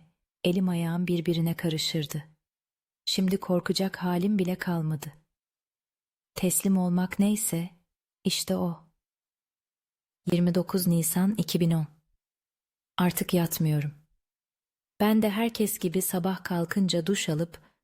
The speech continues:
tıraş oluyor, üzerime bir gömlek, onun üstüne de deri yelek giyip salona çıkıyorum. Az da olsa arada bir ben de konuşuyorum.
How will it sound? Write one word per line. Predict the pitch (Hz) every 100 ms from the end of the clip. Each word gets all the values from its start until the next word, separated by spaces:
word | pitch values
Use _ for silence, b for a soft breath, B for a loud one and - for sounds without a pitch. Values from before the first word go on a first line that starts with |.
| -
tıraş | - 190 -
oluyor, | 165 151 147 160 190 b b _
üzerime | 190 170 180 180 185
bir | 190
gömlek, | 170 165 160 175 196 - b b -
onun | 185 202
üstüne | 190 - - 180 175
de | 165
deri | 165 170
yelek | 175 175 185 -
giyip | 175 180
salona | - 170 170 165
çıkıyorum. | - - 160 151 147 - _ _ _ _ _ _ _ -
Az | 180 180 156
da | 165
olsa | 156 - 175 180 b b -
arada | 185 196 202
bir | 202 190
ben | 185 180
de | 160
konuşuyorum. | - 160 160 - 151 147